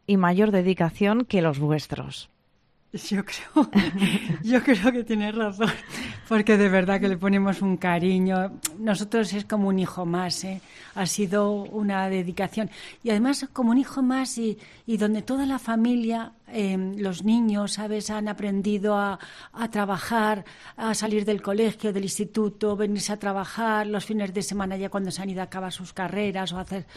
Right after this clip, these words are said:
Speaker 2: sus carreras, a venir, saber que los fines de semana tienen que estar aquí, que en la época de campaña hay que pedir vacaciones cada uno en su trabajo porque hay que estar aquí. Entonces, eso nos ha unido mucho como familia.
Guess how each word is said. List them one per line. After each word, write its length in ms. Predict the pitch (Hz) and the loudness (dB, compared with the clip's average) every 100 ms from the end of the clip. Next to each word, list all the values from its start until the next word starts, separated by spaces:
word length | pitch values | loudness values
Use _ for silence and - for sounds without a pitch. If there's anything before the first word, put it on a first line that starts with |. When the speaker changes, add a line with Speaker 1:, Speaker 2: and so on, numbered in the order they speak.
| - - | -20 -14
Speaker 2:
sus 220 | - 214 | -6 -6
carreras, 580 | - 185 190 190 196 185 - - - - | -2 0 0 2 0 -2 -10 -20 -20 -12
a 140 | 254 233 | -4 0
venir, 300 | 214 214 208 | 2 0 -2
saber 300 | 220 220 220 | -4 -4 0
que 100 | 226 | 0
los 100 | 208 | 0
fines 140 | 220 | 0
de 40 | 196 | 0
semana 180 | 220 | 0
tienen 180 | 208 208 | 0 -2
que 80 | 196 | -2
estar 220 | 170 196 | -4 -2
aquí, 400 | 170 - 226 214 202 185 | -4 -2 -2 0 -2 -6
que 80 | 214 | -4
en 40 | |
la 60 | 196 | -2
época 280 | 202 220 208 | -2 0 0
de 100 | 208 | 0
campaña 640 | 190 180 202 208 208 180 - - - | -2 -2 -2 0 0 -2 -6 -18 -10
hay 140 | 214 220 | -2 2
que 100 | 220 | 4
pedir 260 | 208 208 208 | 6 6 4
vacaciones 460 | 202 180 208 196 | 2 0 2 0
cada 220 | - 202 190 | 0 0 0
uno 100 | 190 | 0
en 60 | |
su 120 | - | -2
trabajo 460 | 202 185 185 180 208 | -4 -2 -2 -2 -4
porque 300 | 185 180 190 | -6 -8 -4
hay 80 | 185 | -4
que 80 | 185 | -4
estar 240 | 175 202 | -4 -2
aquí. 480 | 170 170 - 254 233 - - - - - - | -4 -2 -2 0 -2 -6 -20 -14 -14 -16 -10
Entonces, 400 | - 240 233 - _ - | 2 2 2 -4 _ -8
eso 320 | 220 - 254 | -6 -4 0
nos 240 | 233 214 | 0 0
ha 80 | 202 | -2
unido 360 | 214 208 214 202 | -2 0 0 0
mucho 400 | 190 202 - 196 | -2 -2 -4 -6
como 220 | 175 165 | -4 -6
familia. 540 | 147 165 165 160 156 | -6 -2 0 0 -2